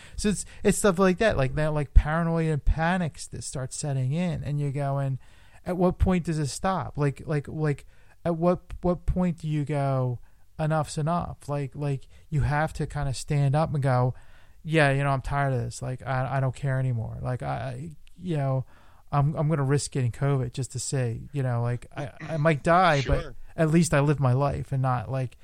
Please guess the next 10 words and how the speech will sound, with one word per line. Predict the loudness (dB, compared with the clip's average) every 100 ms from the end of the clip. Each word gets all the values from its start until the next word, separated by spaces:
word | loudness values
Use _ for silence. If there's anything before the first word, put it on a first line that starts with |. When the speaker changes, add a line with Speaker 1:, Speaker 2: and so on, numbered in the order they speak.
| -18
Speaker 1:
sticking | -2 0 4 6
my | 6
head | 6
in |
the | 4
ground | 4 4 6 6
anymore." | 6 4 0 -6 -12 -18 2
'Cause, | 4 6
you | 6 6
know, | 6